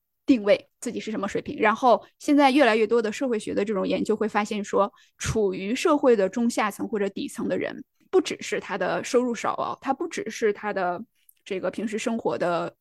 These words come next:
状态不够好，他更重要的是他的整个心态和思维，还有他整个人的斗志和能量感受到了严重的影响。这个现在被我总结来，就是很多人其实处在一种被长期P U A的状态，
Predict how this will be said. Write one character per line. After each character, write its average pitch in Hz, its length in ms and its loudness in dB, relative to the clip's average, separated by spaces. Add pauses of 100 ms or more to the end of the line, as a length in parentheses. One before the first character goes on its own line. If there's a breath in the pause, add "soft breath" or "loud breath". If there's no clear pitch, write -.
状 233 200 4
态 160 260 -4
不 196 220 -12
够 185 180 4
好， - 380 -4
他 302 240 -4 (120)
更 370 220 4
重 233 220 -2
要 208 160 4
的 185 100 -6
是 - 220 -12
他 - 140 -10
的 214 100 -4
整 - 140 -6
个 214 100 -4
心 240 240 -2
态 247 180 -2
和 - 140 -10
思 - 280 -4
维， 180 140 -2
还 202 140 -8
有 196 100 0
他 202 140 -8
整 196 160 -10
个 214 80 0
人 220 100 0
的 202 120 -2
斗 233 260 4
志 196 140 -4
和 214 100 -8
能 185 180 -6
量 196 160 -4
感 - 200 -8
受 214 200 -6
到 190 140 -4
了 175 80 -4
严 180 140 -6
重 190 100 -8
的 170 80 -4
影 - 100 -8
响。 - 160 -14 (400 loud breath)
这 415 140 0
个 339 80 2
现 349 160 2
在 339 100 4
被 339 120 0
我 233 160 4
总 - 180 -6
结 185 380 -2
来， 180 200 -2
就 214 140 -6
是 214 100 -10
很 - 220 -10
多 269 160 2
人 254 160 2
其 - 160 -8
实 254 220 -6
处 - 240 -12
在 226 160 -4
一 226 100 -2
种 196 160 -10
被 214 140 -6
长 - 260 -10
期 - 200 -8
P - 200 -6
U 254 140 2
A 240 120 0
的 208 120 -4
状 196 180 -6
态， - 180 -14